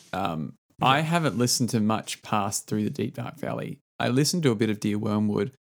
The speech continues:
Speaker 1: which was cool. But yeah, I kind of stopped after that too and just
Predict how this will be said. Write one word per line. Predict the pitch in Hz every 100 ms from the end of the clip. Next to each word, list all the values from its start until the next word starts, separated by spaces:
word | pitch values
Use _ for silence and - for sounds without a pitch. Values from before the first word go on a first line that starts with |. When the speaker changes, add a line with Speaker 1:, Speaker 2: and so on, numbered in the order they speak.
| -
Speaker 1:
which | - -
was | 110
cool. | - 117 107 - - - _
But | 113 101 -
yeah, | - 113 98
I | 104
kind | 120 - 107
of | 104
stopped | - - - - -
after | - - - -
that | - -
too | - - - -
and | - - -
just | 98 - - - -